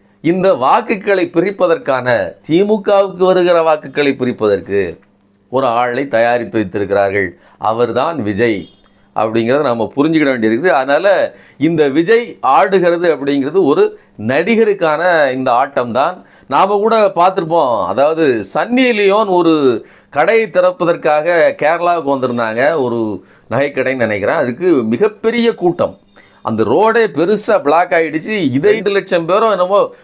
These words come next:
ஒரே நேரத்தில், அஹ், தி-, திரண்டு விட்டார்கள்னு சொன்னாங்க. So அந்த அளவிற்கு இல்லாட்டாலும் விஜயை பார்ப்பதற்கு ஒரு மிகப்பெரிய கூட்டம் வந்திருக்கு.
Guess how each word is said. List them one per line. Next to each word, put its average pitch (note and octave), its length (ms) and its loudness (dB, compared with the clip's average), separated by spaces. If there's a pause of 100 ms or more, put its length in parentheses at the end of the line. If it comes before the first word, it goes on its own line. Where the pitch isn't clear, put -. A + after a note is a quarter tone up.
ஒரே D#3+ 300 0
நேரத்தில், D#3+ 680 0 (320)
அஹ், B2 320 4
தி-, D3+ 280 0
திரண்டு D#3+ 360 0
விட்டார்கள்னு C3+ 540 -4
சொன்னாங்க. A#2+ 600 -2 (360)
So E3 380 2
அந்த E3+ 280 0
அளவிற்கு G3+ 800 2
இல்லாட்டாலும் D#3+ 840 0
விஜயை G3 420 2
பார்ப்பதற்கு D#3 580 0
ஒரு F3 100 0
மிகப்பெரிய D3+ 540 -2
கூட்டம் C#3+ 320 -2
வந்திருக்கு. A#2+ 680 -2